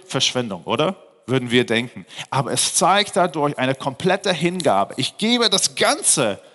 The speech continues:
an meinem Gott. Ich behalte nichts für mich selber. Also Gott sagt, du sollst hinziehen zu diesem Land, der ein bisschen weit weg ist,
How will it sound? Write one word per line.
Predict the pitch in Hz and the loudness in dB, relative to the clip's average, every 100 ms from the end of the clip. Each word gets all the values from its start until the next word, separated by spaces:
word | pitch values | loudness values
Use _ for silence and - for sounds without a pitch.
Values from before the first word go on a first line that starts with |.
| _ _ _ _ - | _ _ _ _ -4
an | 139 | 0
meinem | 131 117 110 104 | 2 0 0 -6
Gott. | 110 73 - - | -4 -4 -6 -10
Ich | 123 - | -8 -2
behalte | - 147 143 135 117 - _ | 0 0 0 -2 -4 -6 _
nichts | 110 143 147 - - - - _ - | -6 -4 -4 -6 -8 -10 -10 _ -12
für | 110 | -10
mich | 98 - | -10 -8
selber. | 101 101 92 85 _ _ _ _ _ _ _ _ _ _ _ _ _ _ _ - - _ _ _ _ _ _ _ _ _ _ _ | -6 -6 -8 -16 _ _ _ _ _ _ _ _ _ _ _ _ _ _ _ -20 -20 _ _ _ _ _ _ _ _ _ _ _
Also | - 160 | 0 2
Gott | 220 240 | 2 2
sagt, | - 175 180 - - - - - _ _ _ | 2 4 2 0 0 0 -4 -20 _ _ _
du | 123 | -8
sollst | 113 147 160 156 - - - _ _ _ | -2 2 2 0 -4 -6 -14 _ _ _
hinziehen | 143 139 - - 101 90 - _ _ _ _ _ _ | -6 -4 -4 -4 -4 -6 -14 _ _ _ _ _ _
zu | - 117 | -8 -4
diesem | 156 151 131 | 0 0 0
Land, | 120 120 123 - - _ _ | 2 0 -2 -10 -16 _ _
der | 107 | -6
ein | 107 | -4
bisschen | - 104 | -4 -2
weit | 104 101 | -2 0
weg | 165 139 | 0 0
ist, | 147 - | -4 -6